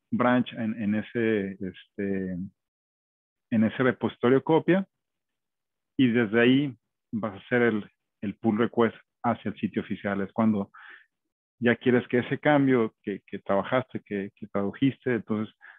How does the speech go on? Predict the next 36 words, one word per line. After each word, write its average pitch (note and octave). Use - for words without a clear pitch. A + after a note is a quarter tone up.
se A2
mande A#2
y B2
se -
incluya G#2
como F#2+
parte G#2
de, F2+
de G2
Kubernetes E3
o, B2
la, F2+
o G2+
el F#2
sitio G#2
de, F#2+
de, E2
de F#2+
Kubernetes. G2+
Y E3+
ahí C#3+
va, C#3+
va, A#2
va A#2
a -
ser C3
la A#2+
parte A#2
de A#2
la A2
interacción. G2
O -
sea, G2+
va G2+
a G2+
ser -